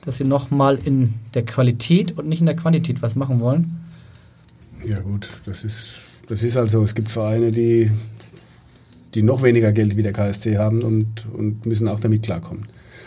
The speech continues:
Speaker 2: Natürlich ist es immer schöner, dass wenn du mehr Möglichkeiten zur Verfügung hast, kannst du auch in ein anderes Regal greifen. Aber ich glaube, dass wir zufrieden sein können. Wir haben aus unseren Möglichkeiten was richtig Gutes gemacht und, äh, wir sind mit unserem Kader absolut zufrieden.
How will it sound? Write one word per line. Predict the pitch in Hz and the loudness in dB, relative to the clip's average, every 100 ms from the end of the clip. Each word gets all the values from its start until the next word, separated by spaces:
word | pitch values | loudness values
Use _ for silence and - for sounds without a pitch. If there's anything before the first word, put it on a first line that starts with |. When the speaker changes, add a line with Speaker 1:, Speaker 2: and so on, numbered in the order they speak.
| - _ 110 | -20 _ -6
Speaker 2:
Natürlich | 104 113 123 113 | 0 2 2 0
ist | 107 | 0
es | 104 | 2
immer | 117 110 | 4 4
schöner, | 107 117 123 113 | 4 4 4 2
dass | 107 110 - 117 | -2 -4 -8 -2
wenn | 107 | 0
du | 110 110 107 98 - - 110 | 2 2 2 0 -6 -8 0
mehr | 107 110 104 | 2 2 2
Möglichkeiten | 110 113 117 110 113 113 | 2 2 -2 -2 0 0
zur | 110 117 | 2 2
Verfügung | 104 117 113 107 | 2 0 2 2
hast, | 113 113 - - - | 2 -2 -6 -12 -6
kannst | 110 110 | -4 -2
du | 107 | -2
auch | 104 | -2
in | 110 | 0
ein | 110 | 2
anderes | 104 113 113 110 | 2 0 0 0
Regal | 110 107 123 | 2 2 2
greifen. | 123 123 127 127 120 - - - - - - - - - - | 2 2 2 0 -6 -10 -18 -20 -18 -18 -20 -20 -20 -20 -10
Aber | 110 110 | -2 0
ich | 110 | 2
glaube, | 113 113 123 | 2 2 2
dass | 120 123 | 2 2
wir | 110 | 0
zufrieden | 107 110 117 | 0 2 2
sein | 110 104 | 2 0
können. | 98 92 87 98 | 0 -4 -4 -4
Wir | 101 | -2
haben | 110 | 0
aus | 110 104 | 2 2
unseren | 110 110 | 0 2
Möglichkeiten | 107 113 117 - 117 113 110 | 2 2 -2 -2 0 2 2
was | 110 | 2
richtig | 120 - 113 | -2 -2 0
Gutes | 117 110 113 | 2 2 2
gemacht | 104 131 170 - - - - - | 2 0 -4 -8 -14 -14 -14 -10
und, | 117 107 107 - | -4 0 0 -2
äh, | 107 | -2
wir | 107 | 0
sind | 107 107 | 2 4
mit | 110 | 4
unserem | 110 107 | 2 0
Kader | 104 107 104 90 | 2 0 0 -2
absolut | - 123 113 | -4 -2 -2
zufrieden. | 110 107 117 143 139 | -2 0 0 0 -4